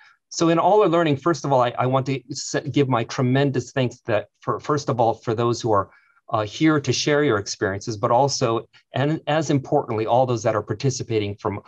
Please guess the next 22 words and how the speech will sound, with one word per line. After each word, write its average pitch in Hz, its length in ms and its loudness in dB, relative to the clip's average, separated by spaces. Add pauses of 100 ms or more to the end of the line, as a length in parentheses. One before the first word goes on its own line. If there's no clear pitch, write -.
(180)
around 117 340 0
the 110 80 -2
world 107 300 0
in, 101 240 -6 (140)
in 117 320 -4
this 107 160 -6
Global 101 340 -2
Protection 101 440 -6
Forum. 117 360 -2 (240)
I - 80 -2
challenge 170 500 0
us 117 160 -2
all 117 360 2 (300)
to, 123 260 -4 (100)
first 156 320 -2
of 131 100 0
all, 123 120 2
to 120 100 -6
be 117 140 0
open 139 380 0
to 113 60 2
learn 131 520 0